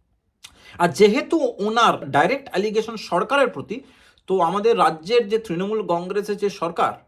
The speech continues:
এই তৃণমূল কংগ্রেসের সরকারকে কিন্তু এই মামলার একটা পার্টি বানিয়ে দিয়েছে সুপ্রিম কোর্ট। অতএব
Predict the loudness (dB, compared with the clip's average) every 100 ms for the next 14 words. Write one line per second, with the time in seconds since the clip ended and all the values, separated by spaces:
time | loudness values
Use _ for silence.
0 | _ _ -10 -4 -4 -2 -4 -2 -2 -4
1 | -10 -8 -8 -4 -6 -6 -8 -8 -8 -12
2 | -16 -12 0 2 2 -4 -2 -4 -2 -4
3 | -6 _ 2 2 2 -4 -4 -4 -6 -10
4 | -16 -18 -20 -20 _ _ -10 -8 -10 -12
5 | -16 -18 _ _ _ _ _ _ 0 4
6 | 4